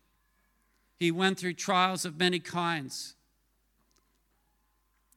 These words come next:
This is a road that we need to walk to gain the character of God. The topic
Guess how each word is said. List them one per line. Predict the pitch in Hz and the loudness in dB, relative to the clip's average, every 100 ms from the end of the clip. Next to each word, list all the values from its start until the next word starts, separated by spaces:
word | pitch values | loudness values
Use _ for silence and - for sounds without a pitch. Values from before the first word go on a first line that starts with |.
| - - _ - - | -20 -20 _ -14 -4
This | 160 | -2
is | 180 160 | 0 0
a | 160 | 2
road | 180 196 180 | 6 6 4
that | 190 | 2
we | 180 | 2
need | 180 180 | 0 -2
to | 170 | -4
walk | 156 185 165 160 - - | 0 0 0 -2 -16 -16
to | - 160 | -10 -2
gain | 160 165 | 2 2
the | 170 | 0
character | 165 190 185 175 175 156 | 2 4 4 2 -6 -8
of | 131 | -6
God. | 185 175 160 | -2 -2 -4
The | |
topic | - - 214 208 - | -6 -2 0 0 -4